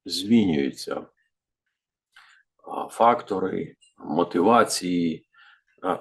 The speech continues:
змінюються люди, змінюються президенти. Тому, а, очевидно, що настала зустріч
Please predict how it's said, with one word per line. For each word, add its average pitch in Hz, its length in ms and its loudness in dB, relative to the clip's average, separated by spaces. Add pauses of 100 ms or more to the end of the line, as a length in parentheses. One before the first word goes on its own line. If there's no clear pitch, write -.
змінюються 92 1080 4 (140)
люди, 107 420 2
змінюються 92 800 4
президенти. 90 1000 -4 (340)
Тому, 104 400 4 (560)
а, 71 360 -6
очевидно, 101 920 0 (120)
що 80 920 -2 (300)
настала 87 760 -2
зустріч 85 880 -6